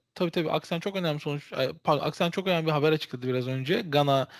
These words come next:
bunu konuşmamızın ilk başında, haberlerin ilk, ilk haberi olarak söylemiştik. E, orada Gana'da üç yüz elli megawattlık yeni santral kuracaklar. E, şirket büyümeye devam ediyor. Yurt dışında büyümeye devam ediyor. E, döviz bazlı nakit akışını sağlayacak şekilde garantili anlaşmalar yapıyor ve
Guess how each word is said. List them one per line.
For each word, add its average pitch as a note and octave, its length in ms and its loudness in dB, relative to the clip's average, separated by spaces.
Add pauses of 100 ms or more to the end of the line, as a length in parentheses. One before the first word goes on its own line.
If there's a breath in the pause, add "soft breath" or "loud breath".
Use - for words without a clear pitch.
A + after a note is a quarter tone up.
(200 loud breath)
bunu D#3+ 340 0
konuşmamızın D#3 500 0
ilk D#3 200 -2
başında, D3 320 0
haberlerin D3 360 4
ilk, - 240 -8
ilk D#3+ 160 -2
haberi D3 180 4
olarak C#3 240 4
söylemiştik. C#3 580 -4 (340 loud breath)
E, D3+ 220 6
orada E3 360 6
Gana'da D#3+ 420 2
üç E3 120 -6
yüz - 100 -10
elli D#3+ 140 0
megawattlık D3 600 0
yeni D3 180 -2
santral D3+ 420 0
kuracaklar. C3 640 -2 (360 loud breath)
E, D3+ 180 4
şirket F#3+ 360 -2
büyümeye F#3+ 320 2
devam F#3+ 260 4
ediyor. C#3 300 0
Yurt F3 260 -2
dışında F3 320 -2
büyümeye C3+ 340 0
devam B2 300 2
ediyor. C#3 300 4 (400 loud breath)
E, C#3+ 280 4
döviz E3 360 0
bazlı D3 420 2
nakit D#3+ 260 -2
akışını E3 600 -2 (200 loud breath)
sağlayacak D3+ 600 4
şekilde C#3 480 -4
garantili D3 580 2
anlaşmalar D#3+ 560 2
yapıyor B2+ 480 0
ve D3+ 200 4